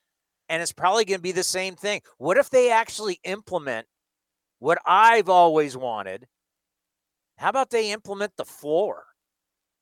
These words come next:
Where they say, "Okay, if you spend the ceiling," it, 'cause they'll have a couple ceilings, right, like we have now. And if you spend over that and you go over the luxury tax,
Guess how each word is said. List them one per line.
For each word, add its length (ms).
Where 180
they 140
say, 500
"Okay, 720
if 180
you 160
spend 640
the 60
ceiling," 600
it, 180
'cause 160
they'll 100
have 200
a 60
couple 300
ceilings, 500
right, 240
like 200
we 140
have 240
now. 320
And 60
if 140
you 140
spend 440
over 360
that 360
and 100
you 120
go 240
over 200
the 80
luxury 440
tax, 500